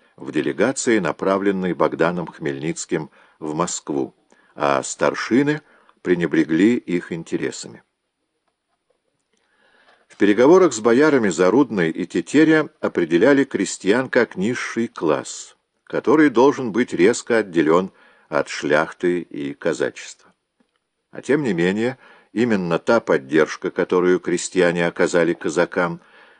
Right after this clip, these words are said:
дала возможность последним возглавить национальную борьбу против польских вельмож,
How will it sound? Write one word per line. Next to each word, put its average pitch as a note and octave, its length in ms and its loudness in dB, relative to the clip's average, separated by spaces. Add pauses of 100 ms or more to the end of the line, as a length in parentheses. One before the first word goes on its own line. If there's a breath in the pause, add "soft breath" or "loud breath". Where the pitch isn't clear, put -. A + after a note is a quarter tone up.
(120)
дала C#3+ 300 0
возможность C3+ 720 0
последним G2+ 880 -2
возглавить E2 640 0
национальную G2 800 -4
борьбу D#2+ 400 0
против - 460 -4
польских F2+ 600 -2
вельмож, D#2 560 0